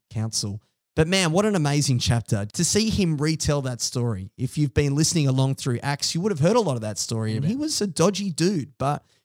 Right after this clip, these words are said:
Speaker 1: we see through this story that, you know, God called out to him and he changed and was used by God for miraculous, amazing things.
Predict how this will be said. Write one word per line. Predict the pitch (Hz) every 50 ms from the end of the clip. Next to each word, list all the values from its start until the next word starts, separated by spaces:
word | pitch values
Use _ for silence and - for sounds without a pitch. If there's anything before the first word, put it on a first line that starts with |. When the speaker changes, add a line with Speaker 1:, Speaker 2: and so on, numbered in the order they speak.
| _
Speaker 1:
we | - 180 196
see | - - 214 220 226
through | - - 202 180
this | 151 143 -
story | - - 151 156 165 151 131
that, | 117 120 127 135 - _
you | 151 156
know, | 156 156
God | 147 120 - 165 180 190 185 -
called | - 185 165 139
out | 147 151 165 160 -
to | - 127
him | 101 110 98 92 - - 110 - -
and | 123 127 127 127 123 -
he | - 113 175 -
changed | - - - 185 233 254 196 127 - - - - - - _ _ _
and | 135 147 147 147 135
was | 143 151 143 120 131
used | 151 196 226 214 - -
by | 135 131 123
God | 113 117 131 139 147 135 120 107
for | - - - 117 117 117 117 113 - - _ -
miraculous, | 113 117 117 131 151 143 - - 131 127 127 117 - -
amazing | 113 113 113 117 117 117 - 107 107
things. | - - 123 123 120 - - - - -